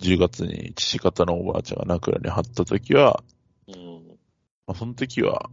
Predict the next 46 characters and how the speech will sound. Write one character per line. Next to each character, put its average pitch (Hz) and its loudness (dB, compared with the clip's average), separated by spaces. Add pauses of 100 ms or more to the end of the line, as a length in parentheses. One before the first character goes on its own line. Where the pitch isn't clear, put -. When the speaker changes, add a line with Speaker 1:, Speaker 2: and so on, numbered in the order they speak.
(160)
Speaker 1:
ち - -6
ょ - -8
っ - -12
と - -16
沈 143 -2
ん 82 -6
で 80 -6
ま 80 -2
し - -2
た 120 -6
け - -8
ど - -4
も、 - -8 (360)
Speaker 2:
う 95 -8
ん。 87 -10
Speaker 1:
そ - 0
っ - 2 (120)
か - 2
ら、 - 4
ま 117 2
あ、 - 2
立 - -2
ち - -4
直 57 -2
れ - -12
た - -20
か - -14
な - -6
っ - -10
て - -16
い - -8
う - -8
感 - -10
じ。 101 -6
Speaker 2:
復 - -8
活 - -8
し - -6
て。 80 -10 (720)
Speaker 1:
ね、 104 4
な 82 4
ん 80 -4
と 76 -6
か。 - 2 (1000)
本 90 -4
当 71 -2
に。 60 -8